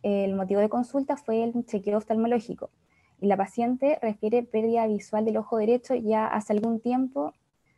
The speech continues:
como hace meses lo tuvo. Acá tenemos la agudeza visual sin corrección para lejos del ojo derecho, que tiene visión bulto, y el ojo izquierdo, cero quince.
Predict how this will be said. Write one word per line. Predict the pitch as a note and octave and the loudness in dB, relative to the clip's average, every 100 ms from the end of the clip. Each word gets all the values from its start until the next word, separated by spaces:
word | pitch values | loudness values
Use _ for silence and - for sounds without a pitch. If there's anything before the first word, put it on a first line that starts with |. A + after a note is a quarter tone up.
| _ _ _ | _ _ _
como | - G3+ G3+ | -6 -2 0
hace | G3+ G#3+ | 0 -2
meses | A3+ C4+ C4+ - | -2 -4 -8 -4
lo | A3 | -2
tuvo. | G#3+ G2 - - _ _ _ _ _ _ _ _ _ _ _ _ _ _ _ _ _ _ _ - | -2 -8 -10 -20 _ _ _ _ _ _ _ _ _ _ _ _ _ _ _ _ _ _ _ -2
Acá | A3 A#3+ | 4 4
tenemos | C4 C#4 C4+ C#4+ D#4 | 4 2 2 2 2
la | C#4+ | 2
agudeza | A#3 A#3+ B3 | 2 2 0
visual | C4 - B3 B3+ | -2 0 0 0
sin | - C4 | -2 -2
corrección | C4 C4+ B3+ A3+ A#3+ | -2 -2 -4 -6 -2
para | A3+ | 0
lejos | A3 G#3 - E4+ F#4+ - - - | 0 -2 -2 -2 -4 -10 -20 -10
del | G3 F#3+ | -4 -2
ojo | F#3+ F#3+ G3 | -4 -4 -2
derecho, | G#3 C#4 C#4 A#3+ C#4+ - | 2 0 0 -6 -6 -6
que | G3 | -6
tiene | F#3+ G3 | -4 -6
visión | F#3+ F#3+ F#3 F3+ | -6 -6 -6 -2
bulto, | C4 C4 G3 A3+ | -2 -2 -4 -2
y | |
el | G3+ | -2
ojo | G#3+ C4 | -2 -4
izquierdo, | - D4 C#4+ A#3+ C#4+ - | -6 -4 -2 -2 -6 -6
cero | - G#3+ G#3+ | -4 -4 -2
quince. | C#3+ - _ | -6 -12 _